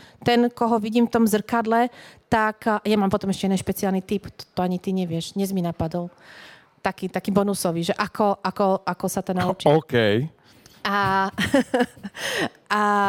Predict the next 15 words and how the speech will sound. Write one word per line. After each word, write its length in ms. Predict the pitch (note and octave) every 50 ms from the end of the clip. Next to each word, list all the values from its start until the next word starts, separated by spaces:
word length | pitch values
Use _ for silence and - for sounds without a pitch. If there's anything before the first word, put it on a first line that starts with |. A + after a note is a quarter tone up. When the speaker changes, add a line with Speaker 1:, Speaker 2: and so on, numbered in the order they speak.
| G3 G3
Speaker 2:
Sa 240 | G3+ G3+ - F3+ D3+
tu 160 | - E3 C3+
dozviem 320 | A#2+ B2 C3 B2+ - D#3+ C#3+
veci, 400 | A#2+ B2 B2+ - - C4+ - -
super. 480 | - D#3+ - - G3+ D#3+ B2 A2+ A#2 G#2+ -
Speaker 1:
<laughs> 160 | - - -
A 80 | C#4 B3+
ja 320 | A#3+ B3+ - C4 B3 A#3
dnes, 400 | A3+ - B3 A#3 G#3+ - - - - A3 - - - D#5 D#5+ - F#4+ - -
aby 160 | - A3+ G#3+
ste 160 | A3 - - A3
vedeli, 320 | G3 A3 A3 A#3 G#3+ G#3
ako 160 | F3+ F3+ -
my 140 | G3 F3+ F3+
k-, 160 | F#3 - F3+